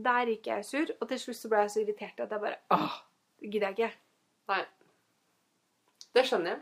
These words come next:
Speaker 1: Men det var noe med garn. Jeg hadde valgt litt feil garn, og alt ble litt sånn slapt og kjipt. Så ja, den ga jeg opp.
Speaker 2: Hva med, eh, designene dine egne mønstre? Har du tenkt på det noen gang? Har du prøvd? Har du... kommer du til å gjøre det?
Speaker 1: Jeg har tenkt på det.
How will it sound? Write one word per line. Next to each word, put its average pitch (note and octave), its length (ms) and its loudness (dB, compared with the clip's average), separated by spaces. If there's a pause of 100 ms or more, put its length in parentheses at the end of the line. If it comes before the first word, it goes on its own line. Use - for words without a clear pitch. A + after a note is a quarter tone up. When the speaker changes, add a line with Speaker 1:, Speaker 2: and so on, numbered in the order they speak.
(120)
Speaker 1:
Men A#3+ 120 2
det C4+ 120 6
var B3+ 140 8
noe C#4+ 120 4
med C#4+ 180 2
garn. G#3 320 4
Jeg A#3 80 2
hadde A#3 160 2
valgt G#3 220 2
litt G#3+ 140 -6
feil F#3+ 300 -6
garn, F#3+ 300 -6
og G3 80 -6
alt F#3+ 100 -12
ble G3+ 180 -4
litt F#3 120 -12
sånn F#3 160 -10
slapt - 320 -14
og F3+ 80 -14
kjipt. - 300 -18
Så G3 200 -10 (640)
ja, - 100 -10 (160)
den A#3+ 200 -2
ga G3 140 -2
jeg D3 100 -4
opp. - 120 -10 (440)
Speaker 2:
Hva C4 140 10 (120)
med, C#4+ 340 10
eh, B3+ 640 8
designene G3+ 480 2
dine G#3 320 2
egne E3+ 320 -2
mønstre? E3 340 -4
Har G3+ 100 -2
du F#3 640 -2
tenkt D#3+ 240 -8
på E3 80 -6
det D#3 80 -4
noen D#3 80 -2
gang? G#3 120 -4
Har G#3+ 120 -4
du F#3 260 -10
prøvd? G3+ 300 -12 (120)
Har G#3 100 -4
du... F#3 420 -10 (300)
kommer G#3 180 -4
du F3+ 60 -2
til G3+ 140 -4
å G#3 80 2
gjøre E3+ 100 -2
det? A3 100 -8 (760)
Speaker 1:
Jeg A#3+ 80 0
har F4+ 120 4
tenkt A#3+ 280 -6
på G3 100 -4
det. C4 160 4